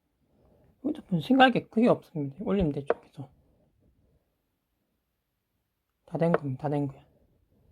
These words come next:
음, 올리면 되죠. 이 왕 만들고.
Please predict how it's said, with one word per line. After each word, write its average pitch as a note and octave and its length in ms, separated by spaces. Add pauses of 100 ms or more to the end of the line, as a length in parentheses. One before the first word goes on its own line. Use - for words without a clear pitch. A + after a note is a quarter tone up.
(320)
음, - 120 (320)
올리면 E3+ 300
되죠. - 280 (1300)
이 E3 40
왕 C#3+ 240
만들고. C3+ 540